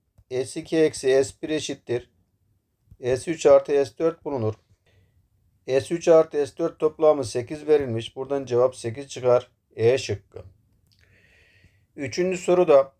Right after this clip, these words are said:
bir yamuğun tabanları altı ve sekiz santimetreymiş. Şekli çizecek olursak bu yamuk tabanlarına dik bir doğru ile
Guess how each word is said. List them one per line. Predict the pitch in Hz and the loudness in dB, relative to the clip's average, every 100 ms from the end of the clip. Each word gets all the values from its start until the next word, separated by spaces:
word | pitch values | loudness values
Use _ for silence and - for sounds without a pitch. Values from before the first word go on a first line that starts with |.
| _ _ _ | _ _ _
bir | 127 143 | -12 -6
yamuğun | 160 165 175 175 | -2 -2 -2 -2
tabanları | 156 156 160 165 165 | -4 -2 -2 0 4
altı | 156 147 160 | 4 2 -4
ve | 156 | -8
sekiz | - 139 165 - | -8 -12 -12 -6
santimetreymiş. | 151 143 151 143 147 143 113 107 _ _ _ _ _ | -6 -6 -10 -8 -4 -4 -4 -10 _ _ _ _ _
Şekli | - 110 107 127 | -6 -6 -4 -10
çizecek | - 139 143 139 | -8 -6 -4 -2
olursak | 135 139 127 117 117 _ _ _ _ _ _ _ - _ _ _ _ _ _ _ _ - | -2 -4 0 0 0 _ _ _ _ _ _ _ -20 _ _ _ _ _ _ _ _ -4
bu | |
yamuk | 147 185 180 180 180 _ _ _ _ | 2 4 4 0 -4 _ _ _ _
tabanlarına | 131 143 165 170 170 170 | -2 0 2 2 2 0
dik | 156 151 | -6 -10
bir | 165 160 | -8 -6
doğru | 143 151 151 | -2 0 0
ile | 165 156 127 131 | 0 2 2 0